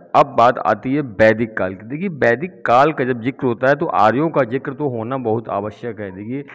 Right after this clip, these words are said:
क्या था कि पशु सदैव हमारे लिए उपयोगी रहे हैं। आप जानते हैं कि भारत में पशुओं को पालने की व्यवस्था कब से चली आ रही है। प्रारंभिक आर्य भी पशुपालक थे। ये शब्द जो आर्य आया है ना,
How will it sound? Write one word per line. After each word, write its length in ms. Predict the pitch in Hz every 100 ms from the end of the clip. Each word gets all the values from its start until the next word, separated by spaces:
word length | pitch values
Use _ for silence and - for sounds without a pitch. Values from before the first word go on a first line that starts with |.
| - - - _ _
क्या 160 | - 165
था 160 | 151 139
कि 480 | 135 151 - - - _ _ _ _ _ _ - - _
पशु 240 | 139 - 190
सदैव 340 | 147 156 175
हमारे 260 | 143 139 151
लिए 140 | 160
उपयोगी 420 | 143 110 117 139
रहे 200 | 156 160
हैं। 360 | 156 151 143 -
आप 220 | - 135
जानते 300 | 143 139 143
हैं 100 | 165
कि 60 | 165
भारत 200 | 151 143
में 160 | 156 151
पशुओं 300 | 139 156 156
को 100 | 160
पालने 380 | 147 135 147
की 120 | 151 151
व्यवस्था 640 | 143 143 143 156 147 -
कब 80 | 123
से 120 | 143
चली 240 | 143 143
आ 100 | 143
रही 160 | 143 147
है। 60 | 156
प्रारंभिक 640 | 143 120 127 139 147 - - 117
आर्य 280 | 143 160
भी 100 | 151
पशुपालक 540 | 147 139 - 135 123 127
थे। 40 |
ये 140 | 127 147
शब्द 340 | - 151 151
जो 300 | 151 156 - -
आर्य 280 | 123 156 170
आया 380 | 104 113 123
है 100 | 131
ना, 240 | 120 156